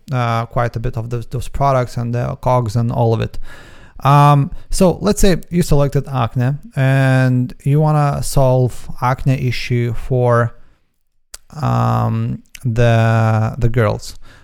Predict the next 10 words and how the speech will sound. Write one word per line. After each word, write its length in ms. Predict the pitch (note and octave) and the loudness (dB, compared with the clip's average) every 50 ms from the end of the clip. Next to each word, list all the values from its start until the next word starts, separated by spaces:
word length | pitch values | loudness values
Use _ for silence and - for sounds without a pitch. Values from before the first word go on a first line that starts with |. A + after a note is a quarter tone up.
| - - | -16 -6
for 100 | - B2+ | -4 -2
the 120 | A2+ B2 B2 | 0 2 2
younger 280 | B2 B2 A#2+ A2+ A#2 | 2 2 2 -2 -4
ones. 400 | A#2 A#2 A#2 A#2 - - - - - - - - - - _ _ _ _ _ _ _ _ - | -4 -4 -6 -6 -8 -10 -14 -16 -20 -20 -20 -20 -20 -20 _ _ _ _ _ _ _ _ -8
So 580 | - - C#3+ C#3+ C#3+ C#3+ C#3+ C#3+ D3 - - - - - - - - - - - - - _ _ _ _ _ _ _ - | -2 2 4 6 6 6 6 4 2 0 -6 -8 -4 -4 -4 -4 -6 -12 -14 -18 -20 -20 _ _ _ _ _ _ _ -2
when 220 | D#3 F3 G#3 G#3+ | 0 2 2 2
you 60 | G#3+ | 2
selected 800 | - - F3 D#3+ D3 C#3 C#3 C3 - - - C3+ B2+ B2 A#2 A2 - - - - - - - - - G#3 - | 2 4 4 4 4 4 2 0 -2 0 2 2 2 2 2 4 4 4 4 4 0 -4 -10 -16 -12 -4 0
a 480 | C3 B2+ B2 A#2+ A#2+ A#2 A#2 A#2 A2+ - - - - - - - | 2 2 2 2 2 2 0 0 -2 -6 -10 -18 -20 -20 -12 -4
category 680 | - C#3+ - D#3 C#3 B2 C3+ B2 A#2 A2+ A2+ A#2 C3+ | -4 -2 0 -2 -2 0 0 0 0 0 -2 -2 -4